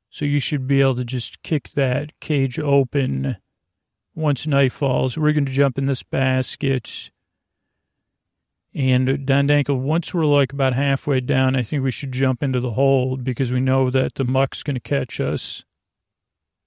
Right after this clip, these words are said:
Hop into the hold. Don Danko, once we get a little lower, we should hop in that. Okay. Oh, follow me, Don Danko. Ooh, that muck feels good after being out in the sun and stuff. That feels, this is a little bit like I would have wished a mud bath would be like.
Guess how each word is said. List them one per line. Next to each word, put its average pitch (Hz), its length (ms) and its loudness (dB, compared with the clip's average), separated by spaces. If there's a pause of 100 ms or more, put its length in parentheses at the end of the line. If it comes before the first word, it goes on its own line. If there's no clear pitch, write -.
(680)
Hop 151 400 0
into 135 200 2
the 135 140 -2
hold. 135 600 -2
Don 143 240 2
Danko, 147 300 2
once 143 240 -2
we 165 80 2
get 151 100 2
a 139 40 0
little 139 300 4
lower, 135 220 4
we 131 100 -2
should 135 200 -4
hop 135 280 0
in 131 120 -2
that. 135 180 -4
Okay. 156 460 0 (160)
Oh, 160 180 0 (160)
follow 170 320 0
me, 165 140 2
Don 131 280 2
Danko. 135 600 0 (1080)
Ooh, 220 220 2
that 151 180 0
muck 156 300 2
feels 143 340 0
good 156 380 4
after 135 300 0
being 135 300 0
out 139 320 2
in 135 120 0
the 127 180 2
sun 147 520 2
and 123 140 0
stuff. 131 380 -2
That 139 200 2
feels, 135 360 0
this 160 280 -2
is 143 140 -2
a 143 80 0
little 160 340 0
bit 151 140 4
like 139 260 4
I 139 120 4
would 139 160 2
have 123 120 0
wished 143 300 0
a 135 40 0
mud 131 380 0
bath 131 460 -2
would 131 140 -6
be 127 100 0
like. 127 540 -4